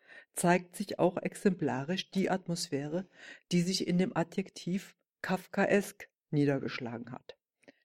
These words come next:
Der Begriff leitet sich aus der Grundstimmung zahlreicher Werke Frank Ka-, Frank, Franz Kafkas ab,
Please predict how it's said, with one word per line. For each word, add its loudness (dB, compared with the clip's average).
Der 10
Begriff 2
leitet 6
sich -2
aus -2
der 4
Grundstimmung 8
zahlreicher 6
Werke 4
Frank 0
Ka-, -6
Frank, -2
Franz 2
Kafkas 4
ab, 2